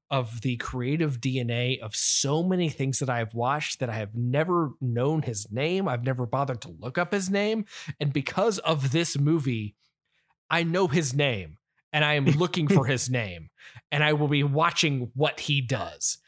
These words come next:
Speaker 1: And that is an amazing thing for me as an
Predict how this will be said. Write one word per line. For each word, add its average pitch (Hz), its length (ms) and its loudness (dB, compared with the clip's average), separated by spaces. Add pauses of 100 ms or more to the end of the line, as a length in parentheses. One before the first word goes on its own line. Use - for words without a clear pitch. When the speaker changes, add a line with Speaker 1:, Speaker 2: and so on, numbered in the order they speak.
(280)
Speaker 1:
And 143 240 0
that 202 380 0 (1300)
is 240 260 2
an 220 160 2
amazing 247 640 2
thing 226 480 2
for 196 380 0
me 202 480 0
as 170 220 4
an 156 140 2